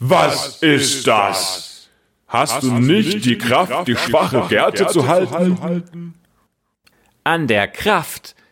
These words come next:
Speaker 2: fehlt es nicht“, antwortete das Schneiderlein.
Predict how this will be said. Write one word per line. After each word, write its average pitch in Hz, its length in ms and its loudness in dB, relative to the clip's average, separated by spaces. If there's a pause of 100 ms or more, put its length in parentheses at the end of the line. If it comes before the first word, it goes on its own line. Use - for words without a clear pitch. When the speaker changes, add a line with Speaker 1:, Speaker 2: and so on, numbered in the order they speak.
Speaker 2:
fehlt 127 400 -2
es 92 140 -6
nicht“, - 440 -4 (280)
antwortete 104 600 -2
das 101 200 -2
Schneiderlein. 98 680 0